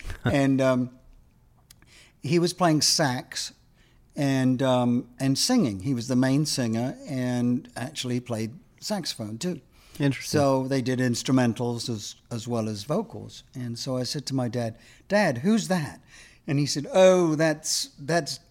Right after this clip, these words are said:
Speaker 2: David Jones. Um, he's in my art form." I said, "Oh, wow. Well, Dad, let me tell you, I want to be him." <laughs> So it was,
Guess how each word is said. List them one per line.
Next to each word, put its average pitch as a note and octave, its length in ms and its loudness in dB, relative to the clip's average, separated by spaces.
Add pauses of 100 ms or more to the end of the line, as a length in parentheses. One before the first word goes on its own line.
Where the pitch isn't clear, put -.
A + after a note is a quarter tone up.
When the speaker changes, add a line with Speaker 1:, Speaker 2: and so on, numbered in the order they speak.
(120)
Speaker 2:
David C#3 600 2
Jones. A2+ 720 0 (480)
Um, B2 500 0 (180)
he's D#3+ 280 0
in D3 120 4
my B2+ 200 2
art A#2+ 260 0 (280)
form." G2 360 -6 (680)
I A#2+ 120 -4
said, B2+ 260 -4 (100)
"Oh, E3+ 140 -4
wow. B2+ 460 -4 (340)
Well, D3 180 6
Dad, D#3 380 2
let F3 120 4
me F#3 120 4
tell F3 280 2
you, A2+ 140 -4 (540)
I G#3 140 4
want F3 220 6
to B2+ 60 0
be D3+ 300 0
him." G2+ 420 -4 (220)
<laughs> B2 180 4 (1080)
So E3 320 8
it D#3 80 4
was, D3+ 300 6